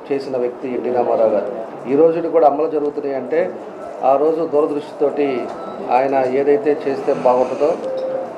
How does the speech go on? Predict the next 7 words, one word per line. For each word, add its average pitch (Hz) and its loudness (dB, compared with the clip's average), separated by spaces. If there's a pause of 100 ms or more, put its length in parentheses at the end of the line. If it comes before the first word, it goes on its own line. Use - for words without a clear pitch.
(100)
ఆ, 131 6
దానివల్ల 139 4
ఈరోజు 143 2
ఇప్పటికి 151 -8
కూడా 151 4
తెలుగుదేశం 143 0
పార్టీ 123 0